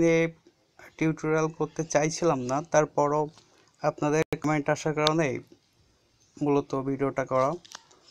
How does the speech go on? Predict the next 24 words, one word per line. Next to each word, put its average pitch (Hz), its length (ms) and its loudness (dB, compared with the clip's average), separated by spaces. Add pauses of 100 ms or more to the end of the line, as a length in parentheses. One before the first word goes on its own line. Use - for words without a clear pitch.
(380)
তো 131 100 -6 (580)
আর 160 80 4 (120)
কোনো 165 220 4
ধরনের 165 360 8
কোনো 160 220 2
help 151 200 -2 (160)
লাগলে 147 260 0 (100)
আপনারা 139 320 -2
অবশ্যই 135 360 -4
comment 135 260 0
বক্সে 139 220 -4
comment 139 380 -2
করবেন। 143 280 -2 (720)
আর 139 80 -8 (220)
অবশ্যই 170 340 2
comment 165 280 6
করে 165 120 8 (100)
জানাবেন 160 320 4 (120)
next 147 200 -6 (140)
video 147 220 -2 (100)
আপনাদের 139 340 -4 (420)
কী 160 200 -2 (260)
trophy 147 400 0
নিয়ে 147 140 -2